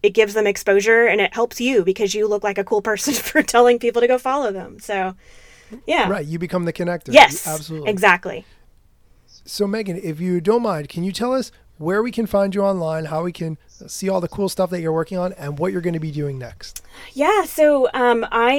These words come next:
Speaker 1: am working on a, a free guide called How to Be Magnetic in twenty nineteen. <clears throat> It's a, a
Speaker 2: Awesome title. Awesome title.
Speaker 1: <laughs> Thanks. It's meant to be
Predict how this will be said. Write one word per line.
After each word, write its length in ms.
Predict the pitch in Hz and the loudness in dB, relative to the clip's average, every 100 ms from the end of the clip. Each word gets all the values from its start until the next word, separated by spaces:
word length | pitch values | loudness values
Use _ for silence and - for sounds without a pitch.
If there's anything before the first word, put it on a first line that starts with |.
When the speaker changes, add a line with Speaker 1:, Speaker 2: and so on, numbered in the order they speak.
| - | 4
Speaker 1:
am 580 | 247 233 233 233 233 - | 4 6 4 2 -2 -6
working 440 | - 220 226 254 233 | -4 0 0 2 2
on 420 | 220 220 214 208 - | 4 2 2 0 -2
a, 440 | 214 202 196 190 190 | 0 2 2 2 0
a 60 | 202 | -2
free 260 | - 247 294 | -4 -4 0
guide 500 | 220 190 202 226 240 | 4 4 4 2 -2
called 340 | 226 202 202 | -2 0 0
How 280 | 220 220 226 | -4 -4 -4
to 140 | 247 | -4
Be 280 | 208 226 226 | -4 0 0
Magnetic 720 | 214 208 202 196 190 262 - - | 0 0 0 2 4 2 2 0
in 160 | 233 | 0
twenty 280 | - 226 220 | 2 0 0
nineteen. 640 | 202 202 - 202 208 277 370 _ - - - - _ - | 0 -2 -4 -4 0 0 -2 _ -20 -20 -20 -20 _ -6
<clears throat> 0 | |
It's 600 | - - 262 240 302 196 | -2 0 0 0 -2 2
a, 380 | 240 226 196 190 | 4 6 4 0
a 100 | 226 190 | -4 0
Speaker 2:
Awesome 340 | 190 190 190 156 | 4 6 4 0
title. 340 | 156 131 127 381 - - | -2 -4 0 2 6 8
Awesome 280 | - 359 392 | 8 6 4
title. 180 | 440 | 2
Speaker 1:
<laughs> 60 | - | 2
Thanks. 360 | 269 220 - - - - - - | 4 4 2 -16 -18 -18 -18 -6
It's 200 | 262 262 269 | -2 0 2
meant 160 | 339 | 2
to 80 | 392 | 4
be 440 | 320 311 285 269 | 2 2 2 2